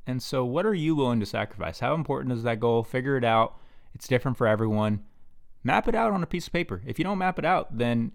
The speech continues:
it won't stick to you and it won't become real, because all the thoughts in your head, they'll fade away.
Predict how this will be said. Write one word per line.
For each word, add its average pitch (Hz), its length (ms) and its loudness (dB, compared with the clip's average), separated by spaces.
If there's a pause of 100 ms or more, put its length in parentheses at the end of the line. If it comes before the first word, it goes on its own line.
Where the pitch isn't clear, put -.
it 127 220 0
won't 139 300 0
stick - 320 -6
to 139 120 -2
you 95 240 -2 (400)
and 104 160 -2
it 107 100 -6
won't 120 240 -2
become 117 360 -2
real, 101 200 0
because 101 520 -6 (520)
all 143 120 2
the 160 100 -4
thoughts 151 340 0
in - 60 0
your 143 100 0
head, 151 240 0
they'll 107 120 2
fade 139 200 0
away. 107 360 2